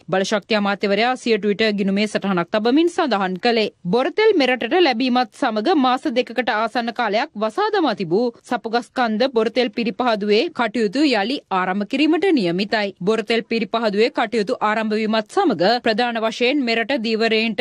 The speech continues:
සිය ධීවර කටයුතු සඳහා අත්‍යවශ්‍යව තිබූ භූමි තෙල් එළඹෙන සතියේ සිට අකණ්ඩව ලබා දීමට කටයුතු කරන බවයි බලශක්ති අමාත්‍යවරයා පසුගියදා පාර්ලිමේන්තුවට සහතික කර සිටියේ.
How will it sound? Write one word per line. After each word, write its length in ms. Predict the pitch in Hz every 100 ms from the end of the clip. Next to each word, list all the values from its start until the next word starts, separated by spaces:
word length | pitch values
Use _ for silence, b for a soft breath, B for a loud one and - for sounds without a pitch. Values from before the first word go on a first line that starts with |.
| 320
සිය 200 | 277 254
ධීවර 280 | 202 226 233
කටයුතු 420 | 220 226 220 208
සඳහා 300 | 254 214 240 -
අත්‍යවශ්‍යව 600 | 202 - 285 277 - 262
තිබූ 320 | 247 349 180 233 -
භූමි 300 | 180 226 214
තෙල් 240 | - 220 294 -
එළඹෙන 340 | 214 226 226 247
සතියේ 380 | 247 220 220 214
සිට 280 | 208 170
අකණ්ඩව 500 | - 208 254 240 226 220
ලබා 280 | 214 214 226
දීමට 300 | 226 226 240
කටයුතු 440 | 202 180 349 440
කරන 180 | 403 285
බවයි 400 | 165 160 202 220
බලශක්ති 500 | 196 208 226 - 226
අමාත්‍යවරයා 600 | 214 208 208 202 202 247 262
පසුගියදා 580 | 208 208 202 196 220 269
පාර්ලිමේන්තුවට 720 | 214 180 180 202 208 269 370
සහතික 440 | - 349 359 202 196
කර 220 | 170 185
සිටියේ. 380 | - 208 226